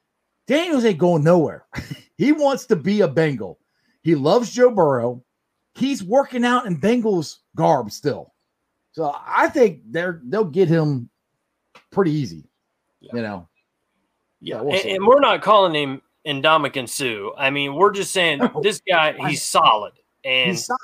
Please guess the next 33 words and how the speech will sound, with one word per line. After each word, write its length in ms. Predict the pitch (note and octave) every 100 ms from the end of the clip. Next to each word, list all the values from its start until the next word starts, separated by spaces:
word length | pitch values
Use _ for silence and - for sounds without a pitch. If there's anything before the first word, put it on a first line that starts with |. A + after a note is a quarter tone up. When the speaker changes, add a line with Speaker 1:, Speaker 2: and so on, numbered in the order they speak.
| A#3+
Speaker 1:
yeah. 80 | - - _ _ -
No, 120 | E4+
he 40 |
didn't 100 | C#4+ A#3+
have 80 |
a 40 | E3+
sack, 240 | - G#3+
but 60 | C#3
I 20 |
mean, 140 | C#3+ D#3+
honestly, 300 | F3 C3 C#3
I 40 |
mean, 300 | C3+ A#2 G2+ G#2+
uh, 140 | A2
we 160 | F#2+ B2+
didn't 160 | B2+
have 140 | A#2+ B2
a 40 |
whole 160 | A2+ B2
lot 120 | A#2+
of 60 | G#2+
sacks 360 | B2+ B2 F#2+
as 100 | G2+
a 80 | F2
team, 280 | - F3+ A2
to 80 | F2+
be 140 | A2+ -
<laughs> 40 |
honest. 480 | F#3 - G#2+ - - _ _ _ _
So, 520 | - - G#3 - C3 _ _ _ _
you 100 | C#3+
know, 120 | C#3+
that's, 280 | D#3+ E3